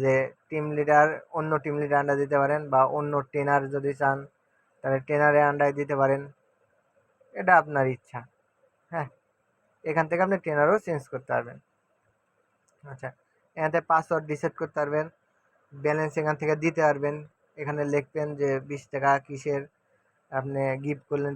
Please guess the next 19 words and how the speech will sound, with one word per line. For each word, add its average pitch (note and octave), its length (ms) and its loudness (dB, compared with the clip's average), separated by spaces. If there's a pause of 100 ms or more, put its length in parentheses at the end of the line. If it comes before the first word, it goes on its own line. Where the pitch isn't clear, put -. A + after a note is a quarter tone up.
গিফট C3+ 220 -6
দিতে C3+ 180 -2
পারবেন। C3+ 240 0 (100)
এখান C#3 220 -4
থেকে C3+ 160 -4
আপনি C#3 120 -2 (100)
ব্যালেন্স C3 340 0
কাটতে D3+ 340 -4
পারবেন, C3 280 -2 (460)
কত C#3+ 120 -8 (120)
টাকা C3+ 220 -4
এগুলো C3 240 -2
কাটে D3 220 -2
নিতে C3 200 -6
পারবেন। B2+ 240 -8 (880)
আর C#3 160 4 (140)
যদি C#3+ 180 -2 (100)
আপনার C#3+ 180 -6 (120)
এত C#3 100 -4